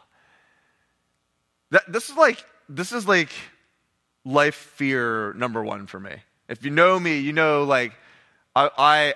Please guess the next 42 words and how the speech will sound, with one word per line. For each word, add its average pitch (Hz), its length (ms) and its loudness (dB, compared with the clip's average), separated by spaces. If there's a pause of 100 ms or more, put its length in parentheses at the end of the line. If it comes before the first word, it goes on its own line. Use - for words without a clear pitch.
I 147 120 2
really 170 560 2
just, 151 340 -6 (200)
I 139 100 -4
wanna 160 260 0
figure 156 540 0
out 120 420 2 (280)
a 127 80 -4
way. 107 360 -2
Doesn't 135 180 -12
that 165 180 -4
sound 135 340 -6
so 123 220 -4
American? 110 540 -6
I - 40 -2
wanna 156 180 -2
figure 151 380 -2
out 143 100 2
a 139 40 -2
way 120 360 -2 (640)
to 139 120 -10
take 151 300 -2
what 135 120 -6
we 131 360 -6
have 156 680 -2
here 139 400 -6
and 117 260 -10
give 127 160 -4
it 117 100 -12
to 120 60 -16
people 107 260 -12
who 113 100 -8
don't 107 200 -6
know 110 100 -8
Jesus 98 420 -14
yet. - 180 -16 (600)
I 135 100 0
just - 360 -8 (460)
would 139 220 -2
love 165 640 -2 (1300)
to 180 120 -4
see 190 520 -2